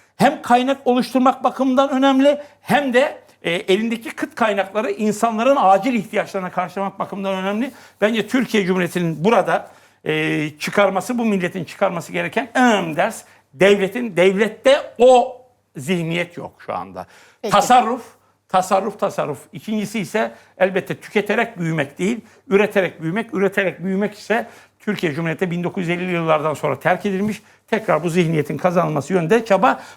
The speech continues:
Speaker 1: Bak şöyle söyleyeyim, bitiriyorum İsmail. Bir yıl dört ay önce bir şey söylemişim. Bak bir yıl dört ay. Şeyini de buldum, yayın zamanını da buldum. İlk dört Nisan iki bin yirmi iki tarihinde bir konuşmam. İn-, internette de var, isteyenler bulabilir.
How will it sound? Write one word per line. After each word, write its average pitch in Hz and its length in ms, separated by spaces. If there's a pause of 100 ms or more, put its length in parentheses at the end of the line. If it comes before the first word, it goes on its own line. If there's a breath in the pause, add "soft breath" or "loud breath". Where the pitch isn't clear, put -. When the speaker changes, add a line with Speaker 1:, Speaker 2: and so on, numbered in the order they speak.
Speaker 1:
Bak 180 260
şöyle 240 200
söyleyeyim, 214 360
bitiriyorum 220 540
İsmail. 147 360 (420 loud breath)
Bir 202 220
yıl 240 340
dört 269 280
ay 226 120
önce 214 360
bir 175 60
şey 226 160
söylemişim. 147 600
Bak 151 200
bir 220 240
yıl 214 320
dört 196 260
ay. 123 100 (320)
Şeyini 190 260
de 170 100
buldum, 120 300
yayın 160 340 (220 loud breath)
zamanını 170 460
da 139 100
buldum. 135 360 (160)
İlk 247 340
dört 247 300
Nisan 233 500
iki 196 240
bin 226 260 (300 loud breath)
yirmi 208 360
iki 302 180
tarihinde 190 800
bir 208 240
konuşmam. 185 640 (320)
İn-, 170 340
internette 165 640
de 165 60
var, 139 160
isteyenler 147 580
bulabilir. 151 400